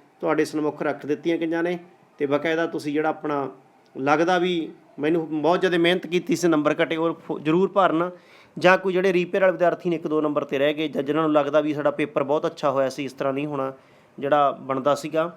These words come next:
ਉਹ ਵੀ ਜਿਹੜਾ ਭਰ ਸਕਦੇ ਨੇਗੇ। ਸੋ ਵਿਦਿਆਰਥੀ ਜਾਣਕਾਰੀ ਅੱਗੇ ਲ-, ਚੰਗੀ ਲੱਗੀ ਤਾਂ ਇਸ ਨੂੰ ਅੱਗੇ ਜ਼ਰੂਰ ਸ਼ੇਅਰ ਕਰਿਓ ਤਾਂ ਕਿ ਸਾਰੇ ਵਿਦਿਆਰਥੀਆਂ ਤੱਕ ਜਾਣਕਾਰੀ ਪਹੁੰਚੇ। ਤੇ ਜੇਕਰ ਚੈਨਲ 'ਤੇ ਨਵੇਂ ਹੋ ਤਾਂ ਚੈਨਲ ਨੂੰ ਸਬਸਕ੍ਰਾਈਬ ਜ਼ਰੂਰ ਕਰ ਲਓ ਤਾਂ ਕਿ ਹਰ ਤਰ੍ਹਾਂ ਦੀ ਜਾਣਕਾਰੀ ਤੁਹਾਡੇ ਕੋਲੇ ਜਿਹੜੀ ਪਹੁੰਚਾਈ ਜਾਵੇ।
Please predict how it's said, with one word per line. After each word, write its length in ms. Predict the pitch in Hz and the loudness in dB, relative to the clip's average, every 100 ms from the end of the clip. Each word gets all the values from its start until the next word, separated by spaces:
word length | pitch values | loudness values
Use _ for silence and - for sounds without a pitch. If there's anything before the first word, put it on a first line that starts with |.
| - | -2
ਉਹ 160 | 190 220 | 2 2
ਵੀ 100 | 220 | 0
ਜਿਹੜਾ 240 | 180 170 | -2 -2
ਭਰ 200 | 170 170 | 0 -4
ਸਕਦੇ 340 | 120 113 107 110 | -4 -10 -8 -10
ਨੇਗੇ। 220 | 110 117 - _ _ _ - | -10 -12 -14 _ _ _ -4
ਸੋ 80 | 185 | 2
ਵਿਦਿਆਰਥੀ 280 | 202 202 | 4 4
ਜਾਣਕਾਰੀ 380 | 202 202 202 208 | 2 2 2 -2
ਅੱਗੇ 160 | 180 214 | -2 -2
ਲ-, 220 | 202 196 | 0 -2
ਚੰਗੀ 300 | 196 190 208 | -2 0 2
ਲੱਗੀ 160 | 202 196 | 0 0
ਤਾਂ 100 | 208 | -2
ਇਸ 120 | 214 | 0
ਨੂੰ 100 | 202 | -4
ਅੱਗੇ 220 | 165 196 | 0 -2
ਜ਼ਰੂਰ 320 | 175 185 202 | -2 -2 -2
ਸ਼ੇਅਰ 240 | 196 185 190 | -2 -2 -2
ਕਰਿਓ 260 | 185 180 | 0 0
ਤਾਂ 120 | 180 180 | 0 -4
ਕਿ 140 | 185 | -2
ਸਾਰੇ 200 | 175 185 | 0 0
ਵਿਦਿਆਰਥੀਆਂ 380 | 170 165 165 170 | 0 -2 -2 -4
ਤੱਕ 120 | 156 | -2
ਜਾਣਕਾਰੀ 360 | 165 160 170 160 | -2 -2 -4 -2
ਪਹੁੰਚੇ। 420 | 175 175 185 180 - - _ _ _ - | -6 -4 -4 -4 -8 -20 _ _ _ 0
ਤੇ 640 | 160 165 170 165 170 - - _ - | 2 4 4 2 0 -4 -16 _ -6
ਜੇਕਰ 220 | 147 170 | -2 0
ਚੈਨਲ 300 | 185 180 180 | 2 2 2
'ਤੇ 100 | 175 | 0
ਨਵੇਂ 240 | 170 165 175 | 0 2 0
ਹੋ 60 | |
ਤਾਂ 80 | 175 | 0
ਚੈਨਲ 200 | 175 165 | -2 0
ਨੂੰ 100 | 165 | -2
ਸਬਸਕ੍ਰਾਈਬ 380 | 165 - 165 151 | -4 -2 -2 -2
ਜ਼ਰੂਰ 180 | 151 156 | -4 0
ਕਰ 180 | 160 | 0
ਲਓ 80 | 165 | 0
ਤਾਂ 160 | 165 156 | -2 -4
ਕਿ 100 | 156 | 0
ਹਰ 160 | 151 | 0
ਤਰ੍ਹਾਂ 200 | 160 180 | 0 -2
ਦੀ 80 | 170 | -2
ਜਾਣਕਾਰੀ 360 | 160 151 151 147 | -2 -4 -4 -4
ਤੁਹਾਡੇ 260 | 160 135 | -2 -2
ਕੋਲੇ 180 | 135 143 | -4 -6
ਜਿਹੜੀ 140 | 139 147 | -4 -4
ਪਹੁੰਚਾਈ 400 | 156 147 156 135 | -4 0 0 0
ਜਾਵੇ। 300 | 143 156 | -2 -2